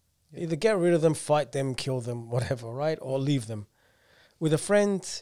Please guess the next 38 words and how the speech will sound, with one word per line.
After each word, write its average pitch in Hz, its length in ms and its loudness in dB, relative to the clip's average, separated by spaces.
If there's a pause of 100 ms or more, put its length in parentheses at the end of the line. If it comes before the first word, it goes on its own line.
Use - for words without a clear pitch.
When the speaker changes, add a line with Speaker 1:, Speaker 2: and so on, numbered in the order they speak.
(100)
Speaker 2:
you 160 180 -2
work 151 260 4
with 131 100 -2
them, 135 140 -2
you 139 60 -4
ally 135 300 2
with 123 160 -2
them, 123 200 -2
you 123 100 -4
have 123 180 -2
peace 123 240 0
with 131 100 -16
them. 117 160 -14 (460)
With 151 160 -2
the - 120 2
undecided 175 960 4
friend, 156 540 -2
n-, 165 140 -14 (100)
I - 40 -14
can't 180 360 2
figure 151 340 0
out, 156 220 2
we 156 360 0
are 165 100 4
now 165 240 0
in 147 100 -2
the 135 80 -4
constant, - 1000 -2 (560)
everyday 175 880 -2 (580)
cycle 160 720 0 (280)
of 139 100 -2
having 196 540 -2 (360)
to - 140 0
solve 185 480 8
a 156 80 4
problem 131 400 0
for 113 180 -12
them. 117 220 -14